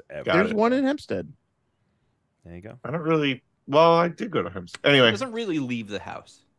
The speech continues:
Speaker 1: I haven't left, I don't, I
Speaker 2: Hasn't
Speaker 1: really
Speaker 2: left
Speaker 1: don't.
Speaker 3: When
Speaker 2: that
Speaker 3: you were in
Speaker 2: basement.
Speaker 3: law school, you would have passed this a decent amount of time
Speaker 1: I,
Speaker 3: to get there.
Speaker 1: I, I leave the house to run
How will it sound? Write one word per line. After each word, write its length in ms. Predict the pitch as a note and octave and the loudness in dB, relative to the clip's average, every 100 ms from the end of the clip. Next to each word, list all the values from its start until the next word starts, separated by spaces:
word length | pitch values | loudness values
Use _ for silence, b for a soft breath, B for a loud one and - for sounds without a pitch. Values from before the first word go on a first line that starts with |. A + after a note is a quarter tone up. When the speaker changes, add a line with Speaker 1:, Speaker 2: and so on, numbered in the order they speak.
| _ _ C#3 | _ _ 4
Speaker 1:
I 100 | D3 | 8
haven't 240 | E3 F#3 | 8 6
left, 220 | C3 C3 - | 4 4 2
I 120 | - | -6
don't, 120 | C#3+ B2+ | -6 -4
I 60 | |
Speaker 2:
Hasn't 160 | - D#3+ | -2 2
Speaker 1:
really 160 | D#3 | 2
Speaker 2:
left 100 | C3 F3 | 4 4
Speaker 1:
don't. 80 | F3+ | 4
Speaker 3:
When 100 | F#3 | 2
Speaker 2:
that 40 | |
Speaker 3:
you 80 | A3+ | 4
were 60 | |
in 40 | B3 A3 | 4 4
Speaker 2:
basement. 60 | F#3 | 4
Speaker 3:
law 160 | D#3 E3 | 2 2
school, 260 | - C#3 | 0 0
you 120 | C3+ | 2
would 80 | D3 | 0
have 140 | C#3 - | 0 -2
passed 360 | C#3+ C3+ - | -2 -2 -2
this 200 | A2 A2+ | -10 -8
a 80 | A2 | -8
decent 320 | A2 A#2+ G2+ | -8 -8 -6
amount 160 | A2 G#2+ | -2 6
of 40 | |
time 120 | D3 F#3+ | 8 8
Speaker 1:
I, 100 | G#3+ | 6
Speaker 3:
to 100 | A#3 | 2
get 40 | - - | -2 2
there. 40 | |
Speaker 1:
I, 560 | B2+ D#3+ F#3+ A#3 A#3+ G#3 - _ _ _ - | 4 6 4 2 -2 -8 -14 _ _ _ 0
I 540 | B2 D#3 F#3 G#3+ A3+ - _ | 0 2 -2 -4 -8 -16 _
leave 380 | A#2+ A#2+ C#3+ D#3+ | -12 -10 -8 -4
the 80 | D#3+ | -4
house 400 | C#3+ A2 C3+ D3 | 0 2 2 0
to 100 | - | -6
run 720 | G2+ F#2 G2+ A2 A2+ A2+ A2+ | -6 0 2 4 0 -6 -10